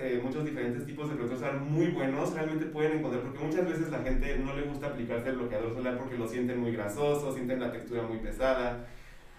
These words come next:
Realmente, créanme que ya hoy en día existe un protector solar para todos los gustos y para todo tipo de persona y todo estilo de vida. Entonces, acérquense con su médico estético o su dermatólogo de cabecera de confianza,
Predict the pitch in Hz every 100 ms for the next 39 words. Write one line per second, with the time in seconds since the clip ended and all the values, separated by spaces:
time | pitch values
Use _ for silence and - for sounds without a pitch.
0 | 165 156 160 170 170 170 165 160 165 175
1 | 185 180 147 147 - 143 147 147 143 143
2 | 151 147 143 135 135 131 131 113 123 127
3 | 131 131 - 113 110 135 143 120 131 135
4 | 156 160 135 117 113 131 127 127 127 120
5 | 113 127 139 127 123 127 120 107 110 107
6 | 101 - - - - 147 180 202 170 156
7 | 131 135 147 143 135 135 139 151 147 120
8 | 113 110 110 131 131 - 117 107 107 131
9 | 139 135 120 107 120 127 139 151 160